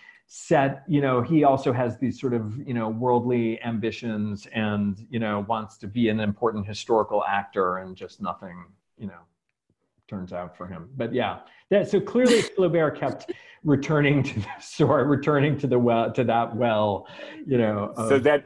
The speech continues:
Speaker 2: so that is the spoiler alert, nothing really works out for him. So this is a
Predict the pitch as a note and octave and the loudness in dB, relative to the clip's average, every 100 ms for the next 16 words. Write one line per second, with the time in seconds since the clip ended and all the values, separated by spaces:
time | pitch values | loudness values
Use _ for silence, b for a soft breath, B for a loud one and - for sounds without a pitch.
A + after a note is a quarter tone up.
0 | G#2+ C#3+ D3 D3+ D3 C#3 - _ _ B2+ | 0 4 4 4 2 0 0 _ _ -2
1 | C3+ C3+ C3+ B2 A#2 A#2+ B2 A2+ G#2+ G#2 | 0 2 0 -2 -4 -4 -6 -6 -4 -4
2 | G#2 - G2+ G2+ B2 B2 B2 B2+ A#2+ A2+ | -6 -6 -8 -6 -6 -6 -8 -8 -6 -4
3 | A2 A2 A2 A#2 | -4 -6 -4 -6